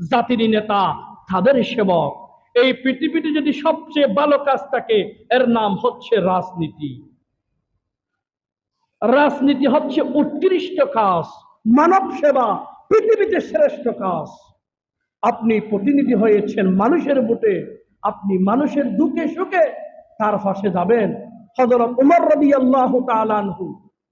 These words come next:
রাত্রে যখন সবাই ঘুমাতো, তিনি ঘুমাতেন না। তিনি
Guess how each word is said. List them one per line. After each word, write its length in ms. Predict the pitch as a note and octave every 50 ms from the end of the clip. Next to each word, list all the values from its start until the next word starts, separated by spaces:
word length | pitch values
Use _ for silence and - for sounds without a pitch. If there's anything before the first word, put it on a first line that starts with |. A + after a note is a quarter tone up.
| -
রাত্রে 380 | F#3+ A3 A#3 A#3 A#3 A#3 A3 G#3+
যখন 360 | G3 G#3 G3+ G3+ G#3 G3+ G3
সবাই 420 | F#3+ - - - F3+ G3+ G#3 F#3+ F3
ঘুমাতো, 600 | E3 F3+ A#3 C#4 D#4+ D#4 B3 D4+ D#4+ D#4 C#4+ A3+ - - - - - - - _
তিনি 280 | G#3+ G#3+ G#3+ G3+ E3 -
ঘুমাতেন 380 | G3+ G3+ G3 F#3+ G3+ G3+ F#3
না। 440 | F3+ E3+ F3 F3 E3+ D#3+ D3+ C#3 C3 B2 - - _ _ _ _ _ _
তিনি 240 | - G#3+ A3 A3+ A3